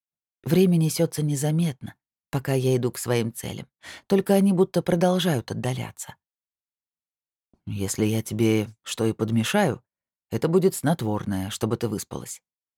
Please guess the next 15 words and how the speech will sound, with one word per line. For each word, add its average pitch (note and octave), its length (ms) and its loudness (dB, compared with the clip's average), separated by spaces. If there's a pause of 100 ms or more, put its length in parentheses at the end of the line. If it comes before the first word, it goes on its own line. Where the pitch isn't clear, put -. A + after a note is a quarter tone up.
(360)
Питер F#3+ 260 2
откровенно D3 560 2
закатил B2+ 460 0
глаза, B2+ 480 0
опускаясь A2 500 -2
в - 60 -18
кресло C3+ 380 0
напротив B2 460 -2
письменного G#2+ 440 -4
стола. A#2 400 -12 (800)
«Я F#3 160 2
в - 60 -6
тебе F3+ 220 4
не E3+ 100 2
сомневаюсь». C3+ 640 -2